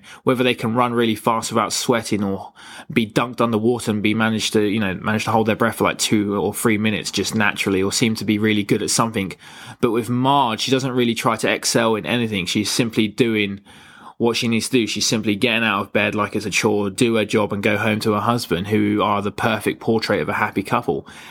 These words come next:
And this is, and this blend is why Fargo is probably one of the greatest cop movies ever done. It's because of the characters.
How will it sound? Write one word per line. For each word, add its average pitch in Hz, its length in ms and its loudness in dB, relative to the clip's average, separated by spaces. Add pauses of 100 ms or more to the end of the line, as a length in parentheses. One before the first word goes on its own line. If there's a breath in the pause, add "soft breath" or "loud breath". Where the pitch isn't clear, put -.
(120)
And 131 140 0
this 175 180 0
is, 160 360 0
and 156 100 2
this 175 140 0
blend 147 480 0
is 110 160 -2
why 120 180 0
Fargo 120 760 0 (680 loud breath)
is 127 160 -4
probably 127 260 2
one 120 200 0
of 113 80 0
the 113 100 2
greatest 110 460 0
cop - 200 -2
movies 104 300 0
ever 98 180 0
done. 90 460 -2
It's - 180 0
because 104 300 0
of 98 80 0
the 95 80 0
characters. 110 800 -4